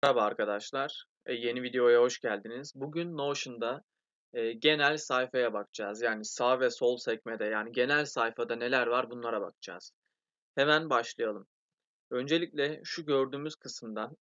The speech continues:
e, başka hesabımız varsa Notion için buraya geçiş yapabiliyoruz. Benim zaten halihazırda başka bir hesabım var. İşte buradan yeni hesap oluşturabiliyoruz veya çıkış yapabiliyoruz.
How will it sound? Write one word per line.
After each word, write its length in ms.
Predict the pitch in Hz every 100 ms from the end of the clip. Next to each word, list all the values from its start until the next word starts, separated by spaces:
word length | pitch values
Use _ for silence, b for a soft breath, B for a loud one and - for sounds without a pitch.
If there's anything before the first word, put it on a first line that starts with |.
| -
e, 260 | 113 110
başka 520 | 113 117 - 139 139 139
hesabımız 640 | 131 - 123 120 127 117
varsa 440 | 113 131 123 - 104
Notion 420 | 113 110 - 117
için 300 | 110 131 131
buraya 240 | 120 120
geçiş 400 | 117 113 - -
yapabiliyoruz. 720 | 117 113 110 113 107 87 113 -
Benim 260 | 120 117
zaten 400 | 110 110 95 104
halihazırda 640 | 113 110 110 107 110 107 107
başka 340 | 107 101 110
bir 100 | 104
hesabım 520 | 104 - 101 101 107
var. 220 | 110 90 _ _ _ _ _
İşte 260 | - 135 127
buradan 240 | 139 143
yeni 340 | 135 113 120 135
hesap 380 | 123 135 123 - - _
oluşturabiliyoruz 1120 | - 113 107 - 113 107 110 107 98 110 - - -
veya 360 | 117 113 117
çıkış 400 | - - 131 -
yapabiliyoruz. 880 | 113 107 95 95 87 85 120 -